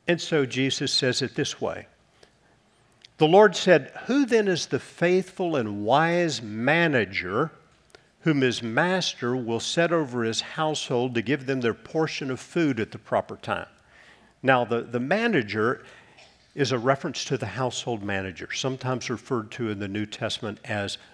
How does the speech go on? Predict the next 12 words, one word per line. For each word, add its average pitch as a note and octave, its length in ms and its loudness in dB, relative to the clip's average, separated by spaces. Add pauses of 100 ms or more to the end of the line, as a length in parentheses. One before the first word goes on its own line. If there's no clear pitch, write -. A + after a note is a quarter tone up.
(160)
a A2+ 80 -4
steward. G#2+ 720 -4 (800)
This C#3+ 280 2
is B2+ 280 4
the C3 140 0
head C#3 220 2
servant, E2+ 440 -4 (340)
the B2 80 -4
servant C3+ 560 0
over C3+ 280 2
the B2+ 180 2
other B2 260 2